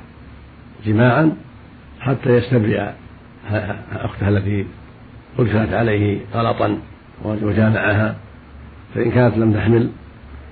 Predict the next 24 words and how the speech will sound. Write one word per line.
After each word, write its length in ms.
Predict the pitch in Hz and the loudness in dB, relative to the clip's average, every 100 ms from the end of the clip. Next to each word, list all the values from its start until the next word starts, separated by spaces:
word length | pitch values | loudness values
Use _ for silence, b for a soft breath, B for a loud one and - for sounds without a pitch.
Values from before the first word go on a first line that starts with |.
| - - | -20 -14
استبرأها 360 | - 123 120 113 | -4 -2 0 0
بحيضة 640 | 104 110 127 127 120 - | 2 4 6 4 2 0
أو 80 | 110 | 0
ثلاث 260 | 113 110 107 | 2 0 0
حيض 200 | 120 104 | 0 0
على 140 | 95 | -2
خلاف، 300 | 101 117 175 - - - - - - - - - - | -2 -2 -2 -6 -20 -20 -20 -20 -20 -20 -20 -16 -2
وإن 200 | 127 135 | 2 4
كانت 260 | 120 117 101 - | 4 0 -4 -10
قد، 160 | 98 92 | -8 -6
قد 340 | 95 104 101 | -6 -6 -6
حملت 400 | 104 120 131 131 - - - - - - - - | 0 4 4 2 -2 -14 -20 -20 -20 -20 -20 -6
توقف 320 | 127 123 120 | -2 0 0
عن 180 | 107 107 | 0 0
زوجته 360 | 107 131 120 - | 2 2 2 0
حتى 140 | 104 | -2
تضع 340 | 107 101 98 87 | -2 -2 -2 -2
الحمل. 240 | 95 92 - - - - - - - - - - - - - - - - - - - - - - - - | -4 -6 -10 -20 -20 -20 -20 -20 -20 -20 -20 -20 -20 -20 -20 -20 -20 -20 -20 -20 -20 -20 -20 -20 -8 0
وفي 160 | 127 | 6
النفس 280 | 170 139 - | 6 6 4
من 120 | 127 | 4
هذا 220 | 117 113 | 4 2
شيء، 260 | 113 127 127 - - - - - - - - - - - - - - - - - | 4 2 2 -4 -20 -20 -20 -20 -20 -20 -20 -20 -20 -20 -20 -20 -20 -20 -18 -14
وسوف 440 | 107 127 113 104 | -2 0 0 0